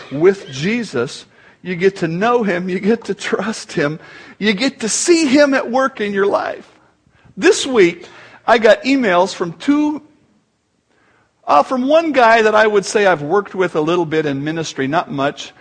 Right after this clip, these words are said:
and another guy that I went to Bible college with, but I, the only reason I've reconnected is Facebook. And I don't know if he found, I think some mut-, through some mutual friend, he found me,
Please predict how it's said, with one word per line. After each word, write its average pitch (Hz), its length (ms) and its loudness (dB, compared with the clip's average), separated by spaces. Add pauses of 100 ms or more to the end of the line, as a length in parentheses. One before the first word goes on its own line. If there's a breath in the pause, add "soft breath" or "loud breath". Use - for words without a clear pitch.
(180 soft breath)
and 190 100 -4
another 262 400 2
guy 170 240 2
that 170 100 0
I 175 60 0
went 202 220 -4
to 160 60 -12
Bible 214 380 -4
college 147 380 -2
with, 156 300 -4
but 180 100 2
I, 185 160 2 (640 soft breath)
the 185 80 2
only 285 220 2
reason 269 300 0
I've 208 140 2
reconnected 226 640 -4
is 165 100 -6
Facebook. - 720 -4 (960 soft breath)
And 147 100 -2
I 220 120 6
don't 240 100 -2
know 185 120 0
if 160 100 -8
he 233 160 -2
found, 185 420 -2
I 202 100 -2
think 240 240 -8 (320 loud breath)
some 185 280 -6
mut-, 180 220 -6
through 185 260 -8
some 165 320 -6
mutual 165 300 -6
friend, 151 300 -6
he 165 120 -8
found 147 340 -4
me, 139 180 -4